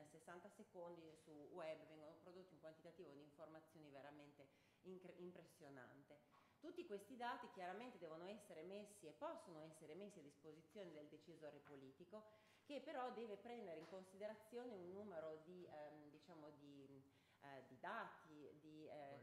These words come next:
di aspetti che sono assolutamente, eh, molto, molto, diciamo, difficili da essere considerati, eh, manualmente.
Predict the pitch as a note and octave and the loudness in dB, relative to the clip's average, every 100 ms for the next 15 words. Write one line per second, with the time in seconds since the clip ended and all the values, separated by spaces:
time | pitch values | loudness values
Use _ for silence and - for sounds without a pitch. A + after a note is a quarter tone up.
0 | D3+ E3+ G#3+ - D#3 C#3+ - - G#3+ - | -2 0 -2 0 0 0 -4 -4 -4 -4
1 | - - A3+ - D#3 D3+ D#3 D#3+ D#3 F3 | -10 -6 -4 0 0 2 2 0 -2 -4
2 | E3+ F3+ D#3 C#3 C#3+ D3+ C#3+ G#2+ C#3 C3 | 2 2 2 0 0 4 6 6 6 4
3 | B2+ D3+ E3+ D#3 D3+ D3 - C3+ A#2+ - | 2 2 2 2 0 0 0 0 0 -2
4 | D3+ D#3 C#3 A2 A2+ B4+ - C#3 C#3+ - | -4 12 12 12 12 12 12 4 2 12
5 | B2 B2+ B2+ - F#3 F3 F3+ E3 D#3 E3 | 12 12 12 4 4 4 4 8 10 10
6 | E3 D#3 C3 D3+ E3+ F#3+ F#3+ F3+ D3+ C3 | 8 2 2 4 6 8 10 10 10 6
7 | A2+ A#2+ - - | 2 -2 -4 -8